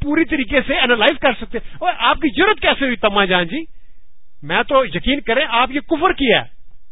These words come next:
میرے نزدیک آپ نے یہ کفر کیا ہے کہ ایک انسانی دماغ کو ہوتے ہوئے آپ اللہ تعالی، اللہ تعالیٰ کے کاموں کو آپ اینالائز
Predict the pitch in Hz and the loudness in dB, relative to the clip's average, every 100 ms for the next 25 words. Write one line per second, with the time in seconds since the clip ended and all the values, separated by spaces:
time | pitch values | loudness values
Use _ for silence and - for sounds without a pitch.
0 | - - - - - - 123 165 277 311 | -12 -12 -12 -12 -12 -10 -4 2 2 2
1 | 202 170 220 - 233 285 185 185 226 240 | 0 0 -2 0 0 0 2 2 2 -2
2 | 240 233 - 302 330 320 226 175 147 185 | -4 -4 -2 0 2 2 2 2 2 -2
3 | - - - - 226 233 - 226 185 - | -8 -12 -10 -8 -2 -2 0 -4 -4 0
4 | 226 277 220 175 170 214 247 220 151 - | 2 2 0 0 4 4 2 0 -4 -2
5 | 262 180 139 151 - - - - 208 247 | -2 0 -2 -4 -8 -12 -10 0 2 2
6 | - 214 214 180 185 214 233 202 214 202 | 0 0 0 2 2 2 0 0 0 2
7 | 185 214 247 247 220 - 190 240 302 - | 2 2 2 0 -2 0 2 2 0 0
8 | 180 214 - - 185 202 202 196 196 185 | -2 -2 -6 -10 0 0 0 -2 0 2
9 | 269 | 2